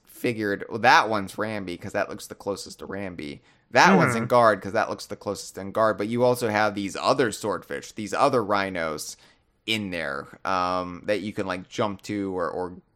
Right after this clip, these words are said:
Speaker 1: grab or, you know, whatever. But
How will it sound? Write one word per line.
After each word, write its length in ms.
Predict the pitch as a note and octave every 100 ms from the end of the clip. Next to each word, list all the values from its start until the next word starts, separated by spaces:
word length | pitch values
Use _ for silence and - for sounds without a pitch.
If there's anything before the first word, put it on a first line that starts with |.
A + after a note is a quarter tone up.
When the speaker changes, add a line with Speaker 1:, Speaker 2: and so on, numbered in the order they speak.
| _ _
Speaker 1:
grab 500 | - G#2+ G2 F#2+ F#2+
or, 260 | F#2+ E2+ D#2
you 100 | C3
know, 100 | A#2 - - _ - _
whatever. 680 | - B2 C3 G#2+ E2 E2 E2+
But 280 | - G2+ -